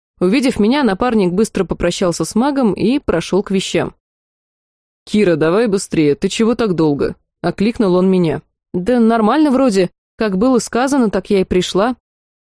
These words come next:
Пожала плечами и подошла к другу. «Всё помните?» строго уточнил маг. «Возврат ровно через тридцать дней.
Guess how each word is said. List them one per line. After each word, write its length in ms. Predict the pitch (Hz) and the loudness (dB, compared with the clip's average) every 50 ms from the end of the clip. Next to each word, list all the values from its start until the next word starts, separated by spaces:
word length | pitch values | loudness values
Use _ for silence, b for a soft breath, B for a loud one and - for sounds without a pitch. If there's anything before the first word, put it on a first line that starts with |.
| _ _ _ | _ _ _
Пожала 380 | - 185 180 185 196 190 180 160 | -4 -2 0 0 2 2 0 0
плечами 460 | - 180 165 - - 254 277 262 226 | 0 -2 -2 -2 -2 0 0 2 0
и 60 | 185 | 0
подошла 420 | - 180 156 160 160 - - 208 202 | 0 -2 -2 -2 -2 -2 -2 -2 -2
к 80 | 180 | -2
другу. 340 | 160 165 151 135 - - - _ _ _ _ _ _ _ _ _ _ _ _ _ _ _ _ _ | 0 0 -2 -2 -4 -8 -10 _ _ _ _ _ _ _ _ _ _ _ _ _ _ _ _ _
«Всё 380 | - - - - 175 196 226 | -14 -8 -2 0 0 0 0
помните?» 640 | 220 - 277 277 254 214 175 156 - - - - - - _ _ _ _ | 0 0 -2 0 2 0 0 -2 -4 -4 -8 -8 -8 -8 _ _ _ _
строго 380 | - - - - 220 233 202 208 | -18 -8 -2 -2 -2 0 2 0
уточнил 520 | 196 - 190 185 - - - 196 190 185 | 0 0 -2 -4 -2 -2 -2 0 2 2
маг. 340 | 185 165 147 - - - _ _ _ _ _ _ _ _ _ | 0 0 -2 -4 -8 -14 _ _ _ _ _ _ _ _ _
«Возврат 560 | - 170 185 190 180 185 175 185 226 240 - | -2 0 0 0 2 0 0 0 0 0 0
ровно 380 | 196 180 196 220 247 269 285 277 | 0 2 2 2 2 2 0 0
через 360 | - - 262 233 247 226 - | 0 -2 0 0 0 0 -2
тридцать 480 | - - 175 208 208 - - 214 202 175 | -2 -2 -2 -2 -2 -4 -4 -4 0 0
дней. 360 | 185 175 160 147 110 - | 0 0 0 0 -2 -6